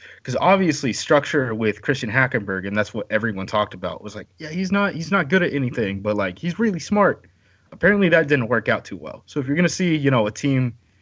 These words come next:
usually you see this a lot with, like, head coaches, right? Where, like, uh,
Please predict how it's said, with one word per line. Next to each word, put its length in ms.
usually 380
you 140
see 140
this 200
a 40
lot 240
with, 120
like, 140
head 160
coaches, 500
right? 220
Where, 200
like, 320
uh, 80